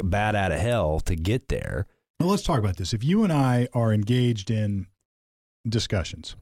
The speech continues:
Speaker 1: I mean, he could have picked up a phone, called police, and said, "I need some help, man.
Speaker 2: Well,
Speaker 1: This
Speaker 2: say,
Speaker 1: is crazy
Speaker 2: say you
Speaker 1: shit."
Speaker 2: and I are engaged in discussions. Uh, we're gonna go.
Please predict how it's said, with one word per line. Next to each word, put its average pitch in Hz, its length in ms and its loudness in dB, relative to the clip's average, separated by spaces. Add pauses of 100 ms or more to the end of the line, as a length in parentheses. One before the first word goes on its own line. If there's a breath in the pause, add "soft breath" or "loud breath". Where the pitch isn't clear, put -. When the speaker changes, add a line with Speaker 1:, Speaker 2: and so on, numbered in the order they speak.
(160)
Speaker 1:
I - 40 -6
mean, 117 120 0
he 160 60 0
could 160 100 -2
have - 60 -4
picked 123 200 0
up 104 60 0
a - 40 0
phone, 110 240 0
called 92 260 2
police, 101 280 2
and 78 80 0
said, 85 180 2
"I 82 140 4
need 73 100 2
some 73 160 0
help, 69 240 0
man. 69 440 -2
Speaker 2:
Well, - 120 4
Speaker 1:
This 80 180 2
Speaker 2:
say, - 80 4
Speaker 1:
is 233 60 2
crazy - 280 2
Speaker 2:
say - 80 4
you 233 120 6
Speaker 1:
shit." 226 80 4
Speaker 2:
and 208 80 4
I 185 120 4
are 165 80 4
engaged 131 300 2
in 117 80 2
discussions. 110 640 0 (100)
Uh, 143 80 0
we're 147 140 2
gonna 156 160 2
go. 123 360 0